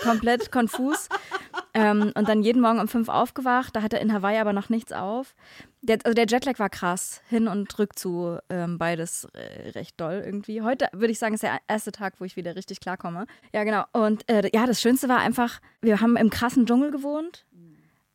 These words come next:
Speaker 1: ähm, haben trotzdem ganz viel Musik dort gemacht. Wir hatten irgendwie Glück, dass auf unseren Wegen uns immer Leute begegnet sind,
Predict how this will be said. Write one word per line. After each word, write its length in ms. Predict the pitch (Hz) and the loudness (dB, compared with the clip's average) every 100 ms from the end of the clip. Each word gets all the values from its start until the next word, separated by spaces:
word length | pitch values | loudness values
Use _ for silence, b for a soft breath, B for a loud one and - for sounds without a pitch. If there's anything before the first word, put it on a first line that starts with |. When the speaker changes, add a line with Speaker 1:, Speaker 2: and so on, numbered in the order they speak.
| _ | _
Speaker 1:
ähm, 360 | 220 214 208 208 | -4 0 0 2
haben 140 | 220 | 2
trotzdem 320 | - 240 254 | 0 2 2
ganz 160 | 226 233 | 4 2
viel 100 | 233 | 4
Musik 300 | 214 208 254 | 4 4 2
dort 240 | 277 277 | -2 -2
gemacht. 460 | 269 269 311 - - | 0 2 0 -8 -10
Wir 120 | 208 190 | -4 -2
hatten 340 | 220 214 185 | -2 -2 -2
irgendwie 360 | 170 226 220 202 | 0 0 0 0
Glück, 300 | 220 240 - | 0 0 -4
dass 160 | 208 - | -10 -4
auf 220 | 202 - | -6 -4
unseren 300 | 196 202 190 | -4 0 2
Wegen 300 | 220 226 220 | 2 2 -2
uns 140 | 196 | -4
immer 180 | - 214 | -6 -6
Leute 280 | 196 202 214 | -4 -6 -6
begegnet 420 | 185 202 214 196 | -4 -2 -4 -4
sind, 220 | 196 196 | -4 -4